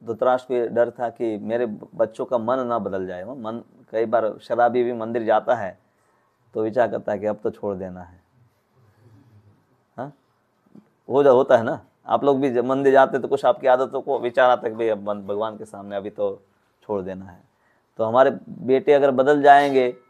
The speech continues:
कि चलो युद्ध नहीं करना, इतनी सी बड़ी सेना भी सामने आ गई है, पांच गांव इनको दे देते हैं,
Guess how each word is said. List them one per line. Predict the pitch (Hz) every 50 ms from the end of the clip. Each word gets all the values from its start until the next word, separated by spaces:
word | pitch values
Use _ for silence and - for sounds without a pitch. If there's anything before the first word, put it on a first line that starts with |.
| _ _ _ _ _ _ -
कि | 123 104
चलो | - 127 127 131
युद्ध | 123 120 110 120
नहीं | 117 117 117 120
करना, | 107 - 113 113 113
इतनी | 110 - 117 113
सी | 104 110
बड़ी | 113 113 110
सेना | 107 - 110 110 110 110
भी | 107 110 110
सामने | - 107 104 107 104 104
आ | 104 107 104
गई | 107 104 104
है, | 104 107 104 101 98 _ -
पांच | - 110 107 104
गांव | 98 107 104 104
इनको | 101 101 - 104
दे | 98 107 107
देते | 101 98 92 - -
हैं, | - 87 90